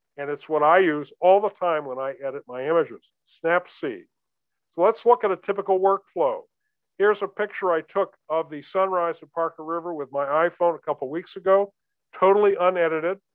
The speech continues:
Um, and then I very quickly brought it into my Snapseed, again, on the, on my smartphone. So you can see, I hope,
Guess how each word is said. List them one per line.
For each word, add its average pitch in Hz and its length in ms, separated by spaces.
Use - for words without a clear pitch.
Um, 135 320
and 131 120
then 180 180
I 156 240
very 175 220
quickly 196 480
brought 175 260
it 185 120
into 196 260
my 135 200
Snapseed, 151 640
again, 120 300
on 156 380
the, - 80
on 202 160
my 185 140
smartphone. 139 640
So 139 60
you 160 160
can 151 180
see, 214 260
I 147 200
hope, 165 400